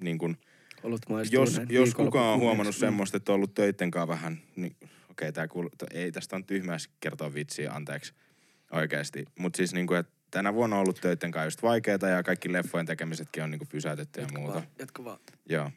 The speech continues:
Speaker 1: Ja, niin, niin, kaikki leffojen tekemisetkin on pysäytetty ja tota,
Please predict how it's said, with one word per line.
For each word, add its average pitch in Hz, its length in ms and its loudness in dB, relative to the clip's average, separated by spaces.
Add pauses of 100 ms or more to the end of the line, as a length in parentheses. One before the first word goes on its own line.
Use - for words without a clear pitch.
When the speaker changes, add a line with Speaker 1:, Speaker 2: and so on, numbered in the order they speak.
(280)
Speaker 1:
Ja, 87 360 2
niin, 110 220 2
niin, 107 200 2 (180)
kaikki 98 240 -2
leffojen 104 300 2
tekemisetkin 87 380 0
on 80 60 0
pysäytetty 80 640 -2
ja 76 180 -2 (1160)
tota, 80 640 0